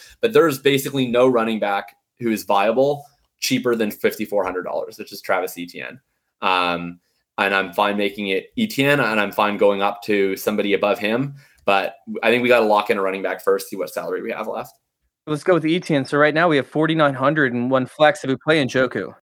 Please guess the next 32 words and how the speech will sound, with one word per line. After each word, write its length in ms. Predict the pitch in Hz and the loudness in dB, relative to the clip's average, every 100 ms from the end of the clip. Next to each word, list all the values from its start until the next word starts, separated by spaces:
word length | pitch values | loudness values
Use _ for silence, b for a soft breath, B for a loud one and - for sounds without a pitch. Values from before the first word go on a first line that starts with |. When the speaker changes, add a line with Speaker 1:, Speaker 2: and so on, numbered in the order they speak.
| 107 | -6
Speaker 1:
We 80 | |
can 80 | 104 | 0
get 100 | 110 | 4
rid 400 | 110 107 104 101 | 4 4 0 -4
of, 120 | - | -4
get 100 | 107 | 0
rid 140 | 107 98 | 2 2
of 60 | 95 | 2
Zay 260 | 95 87 | 2 2
now 100 | 90 | -2
that 80 | 90 | -4
we 80 | 92 | -2
have 140 | 90 | -2
a 60 | 90 | -4
Jaguar. 520 | 87 85 92 110 110 _ _ _ _ | -6 -6 -6 -10 -12 _ _ _ _
Speaker 2:
Okay. 500 | 135 131 131 220 - - _ _ _ | -6 -4 -4 -6 -8 -14 _ _ _
So 80 | - | -6
we 80 | 123 | 2
got 180 | 139 | 2
rid 140 | 139 143 | 4 0
of 100 | 131 | 0
Zay 180 | 147 131 | -2 -2
Jones. 500 | - 139 156 165 151 | 0 0 0 -2 -4
I 40 | |
mean, 240 | 139 131 b b b b | -4 -4 b b b b
right 160 | 147 214 | 2 4
now 160 | 190 | 4
we're 80 | 175 | 4
kinda 220 | 151 160 | 2 0
sitting 320 | 147 - 139 127 | 0 -2 -2 -2
in, 200 | 117 - | -4 -4
in, 360 | 117 110 107 | -4 -4 -6